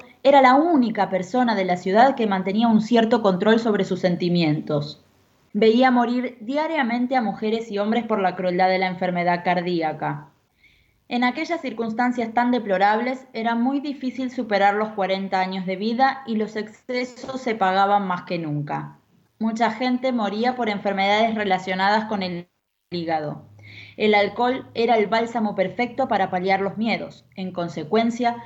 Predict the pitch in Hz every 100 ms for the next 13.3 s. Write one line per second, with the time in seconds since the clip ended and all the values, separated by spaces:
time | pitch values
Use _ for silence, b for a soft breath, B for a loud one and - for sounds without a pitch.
0 | B B 302 320 220 202 196 202 196 -
1 | 202 180 - 190 196 208 220 B B B
2 | - 262 277 269 277 294 320 302 254 -
3 | 202 202 208 220 220 202 190 185 175 180
4 | 208 233 226 220 214 196 185 185 180 180
5 | 180 180 196 220 240 247 214 196 185 190
6 | 202 220 185 190 214 214 214 - 302 302
7 | 202 185 190 190 202 190 190 180 190 190
8 | 185 156 143 143 - _ _ _ _ _
9 | _ b b b b b - 233 233 226
10 | 302 320 320 208 214 226 262 262 - 233
11 | 220 220 220 262 233 247 254 254 254 208
12 | 190 190 214 208 196 202 196 202 208 175
13 | 165 -